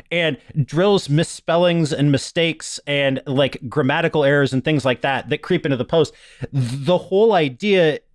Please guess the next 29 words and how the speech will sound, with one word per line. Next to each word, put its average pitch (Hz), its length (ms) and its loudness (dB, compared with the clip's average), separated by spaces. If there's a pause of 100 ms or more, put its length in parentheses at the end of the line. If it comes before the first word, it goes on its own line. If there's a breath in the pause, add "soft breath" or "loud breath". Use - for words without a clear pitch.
the 156 200 0
reason 151 480 0
why 147 260 2
that's 151 240 -2
funny 160 280 0
and 123 140 2
why 139 180 0
that 151 140 0
enhances 135 420 0
the 127 40 -2
comedy 147 320 2
is 139 100 2
because - 280 -4
he 190 100 -2
is 165 140 -2
so 196 140 0
aware, 156 360 2
you 151 160 -2
know, 196 200 2
he 175 100 0
knows 185 240 2
what 170 80 -2
the 131 140 -4
correct - 360 -2
way 170 120 2
to 127 80 -2
do 156 160 2
it 113 80 2
is, - 300 -12